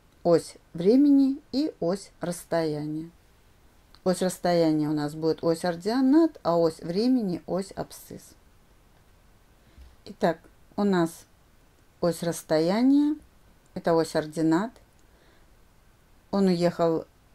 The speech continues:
наш мотоциклист, велосипедист, на расстояние двадцать четыре километра, и время его прогулки было шесть часов. Ну а теперь давайте отмечать наши точки.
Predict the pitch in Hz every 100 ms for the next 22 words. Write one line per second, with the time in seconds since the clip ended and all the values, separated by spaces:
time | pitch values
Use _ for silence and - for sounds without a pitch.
0 | _ 175 170 165 - - - - 165 160
1 | - 165 170 151 - - _ _ _ _
2 | - 180 185 - 196 180 165 160 - _
3 | _ _ - 180 180 180 180 165 156 151
4 | 151 170 165 - - - 160 147 - 147
5 | 143 160 240 269 285 302 _ _ _ _
6 | _ _ _ _ _ 233 269 311 320 _
7 | - - 190 185 170 165 160 165 156 233
8 | 285 208 160 165 160 - 185 - - 151
9 | - 147 - _ _ _ _ _ _ 254
10 | 285 - 160 190 196 160 185 185 160 156
11 | 156 170 165 160 - 160 151 143 - 147